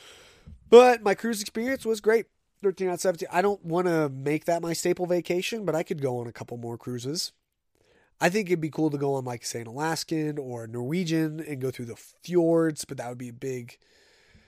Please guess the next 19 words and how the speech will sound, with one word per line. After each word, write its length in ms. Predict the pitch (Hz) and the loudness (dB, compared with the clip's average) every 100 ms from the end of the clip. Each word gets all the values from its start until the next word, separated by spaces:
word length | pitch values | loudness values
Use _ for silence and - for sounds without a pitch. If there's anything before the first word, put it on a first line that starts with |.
| _ - | _ -2
trip, 200 | 147 143 | 0 0
and 140 | 127 | -6
maybe 240 | 113 123 123 | -6 -6 -6
it'd 100 | 117 | -6
be 60 | |
better 220 | 120 120 117 | -4 -4 -4
just 160 | 113 | -8
take 140 | 117 113 | -10 -10
a 80 | |
trip 280 | 107 - 139 | -8 -8 -8
to 200 | - 160 | -8 -8
Norway 540 | 151 143 135 131 131 127 | -4 -4 -2 -2 -2 -4
and 120 | 123 | -6
then 280 | 127 117 117 _ _ - | -10 -12 -18 _ _ -12
just 280 | 135 120 - | -10 -10 -6
take 300 | - 175 160 | 0 2 2
a 60 | |
little 240 | 131 120 113 | -2 -4 -6
boat, 320 | 123 120 117 | -6 -8 -10